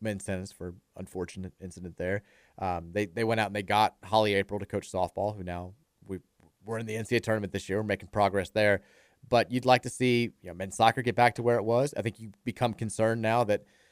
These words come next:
you know, what happens with women's basketball if, if things start changing there? What happens with baseball if, if, uh, you know, if Dan leaves or if he remains unsatisfied with the current situation? But it's, there's a lot going on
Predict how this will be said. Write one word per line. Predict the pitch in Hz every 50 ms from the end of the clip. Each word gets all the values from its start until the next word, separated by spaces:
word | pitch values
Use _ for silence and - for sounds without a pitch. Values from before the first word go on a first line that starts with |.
| _ _ -
you | -
know, | -
what | - 113 110
happens | - 123 120 117 117 - 113
with | 101 95
women's | 113 110 110 95
basketball | 104 104 107 110 - - 120 120 120 123 131 117
if, | 98 - - _ _ _
if | - - - - - 87 85 - - - _ _ _ _ _ _ _ _ _ _ _ _ _ -
things | 101 104 95
start | - 107 101 - -
changing | 117 113 113 107 113 117
there? | 110 107 107 117 131 135
What | 120 110 95
happens | 104 104 98 101 98
with | 104 85
baseball | - 104 104 107 - - 117 117 113 104
if, | 92 90 - - _ _ _ _ _ _ _ _ -
if, | - 95 92 - - 98
uh, | 95 92 95 92 90
you | 85 90 90
know, | 90
if | 85 -
Dan | 104 104 107 110 104
leaves | 101 107 107 117 120 117 113
or | 107
if | 98 -
he | 104 104 101 - _ _ _ _ _ _ _ _ _ _ _ _ _ _ 117
remains | 117 107 98 95 98 107 113 117 113 - - - _ _ _ _ _ -
unsatisfied | 123 120 110 - 113 104 113 110 - - 113 113
with | 113 107
the | - -
current | - 110 113 95
situation? | - 110 101 110 104 101 101 110 - - 67 -
But | - 85 82
it's, | 85 98 - - - - - 71 - 78
there's | 90 104 95
a | 101
lot | 104 107 110 - -
going | 117 117 113
on | 135 135 90 -